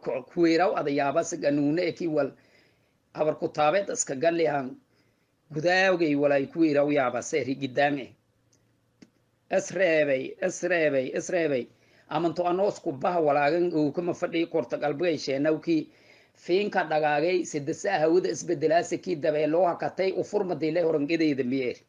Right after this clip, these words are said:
Ano o dhagaaga bal laha, hindhoona kuma madoowadi. Ololaday korla injeedo tiyuub aaray ka dareerta, amadba madiya korlay han socot.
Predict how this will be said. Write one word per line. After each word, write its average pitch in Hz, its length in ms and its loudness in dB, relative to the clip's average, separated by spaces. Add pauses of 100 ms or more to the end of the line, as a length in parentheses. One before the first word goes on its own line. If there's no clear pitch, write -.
(260)
Ano 160 240 -2
o - 200 2
dhagaaga 196 440 2
bal 190 180 0
laha, 160 340 -2
hindhoona 180 520 0
kuma 175 260 -2
madoowadi. 160 640 2
Ololaday 175 380 2
korla 180 320 -2
injeedo 170 420 2
tiyuub 190 380 -2
aaray 165 320 0
ka 156 120 -4
dareerta, 170 520 0
amadba 160 320 -2
madiya 160 360 0
korlay 185 360 -2
han 165 140 -2
socot. - 420 -4